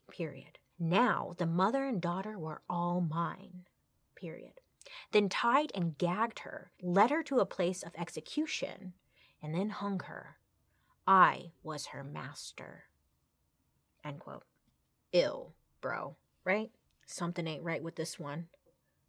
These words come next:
Something ain't right with this one. Ew. Ew. Great, Melvin. Thanks for the evidence.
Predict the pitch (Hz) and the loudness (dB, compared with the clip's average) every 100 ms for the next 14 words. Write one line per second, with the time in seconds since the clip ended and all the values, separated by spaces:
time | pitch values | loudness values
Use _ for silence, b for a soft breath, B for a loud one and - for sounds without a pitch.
0 | _ - - 170 156 175 190 190 185 - | _ -16 -2 0 0 -2 0 0 0 -4
1 | 156 160 - _ _ 139 143 - - - | -4 -4 -6 _ _ 0 0 -2 -8 -10
2 | - 123 - - - - - _ _ - | -8 -8 -8 -14 -18 -18 -20 _ _ 12
3 | 254 190 - _ _ _ _ _ - - | 12 12 4 _ _ _ _ _ -18 -16
4 | - - _ _ _ - - 233 330 392 | -14 -16 _ _ _ -20 0 6 10 12
5 | 339 214 175 - - - 240 262 214 208 | 12 12 10 6 -4 8 10 12 10 8
6 | 208 240 240 185 226 254 - - 214 214 | 8 6 4 6 6 6 2 0 4 6
7 | 247 196 151 - - - | 8 6 4 -2 -4 -4